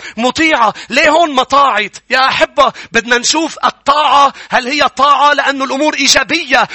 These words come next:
ولما بيجي أمر سلبي، لما الرب بده يعطيك بتطيع. لما بيقول لك: "شيل الحجر، خيك رح يقوم من بين الأموات." يا مرتا، إيه، منشيله ليقوم خيي.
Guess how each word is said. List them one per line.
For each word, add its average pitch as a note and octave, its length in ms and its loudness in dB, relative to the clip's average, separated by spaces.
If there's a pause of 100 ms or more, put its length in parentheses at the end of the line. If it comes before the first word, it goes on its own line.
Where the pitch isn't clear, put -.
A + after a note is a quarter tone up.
ولما B3+ 260 -2
بيجي D4 300 -2
أمر D4+ 280 -2
سلبي، C#4+ 840 -2
لما C4 240 2
الرب C#4 220 0
بده D4+ 220 -4
يعطيك C#4+ 600 -2
بتطيع. C#4 600 -2 (220)
لما C4+ 200 2
بيقول D4 220 0
لك: C#4+ 140 0
"شيل E4 260 0
الحجر، E4 540 0
خيك E4+ 440 -2
رح C#4+ 140 -4
يقوم E4 280 -2
من D#4 120 0 (100)
بين E4+ 140 -2
الأموات." D#4 580 2 (220)
يا D#4+ 160 2
مرتا، E4 500 0
إيه، D#4 180 0
منشيله D#4+ 580 0
ليقوم D4 360 2
خيي. E4+ 520 0